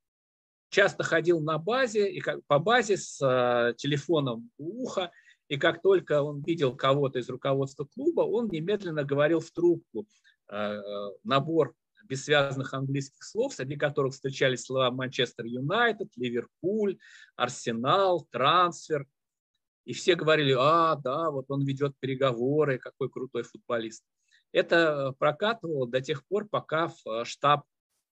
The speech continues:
м, Ботафого не пришел доктор, который учился в Англии.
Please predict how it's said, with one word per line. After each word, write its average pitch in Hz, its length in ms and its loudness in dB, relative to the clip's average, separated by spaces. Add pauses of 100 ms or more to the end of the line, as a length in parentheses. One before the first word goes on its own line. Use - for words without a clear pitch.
(120)
м, 104 460 -14
Ботафого 143 560 2
не 135 120 -2
пришел 143 380 0
доктор, 139 400 2
который 135 340 -6
учился 135 440 -6
в 123 80 0
Англии. 104 440 0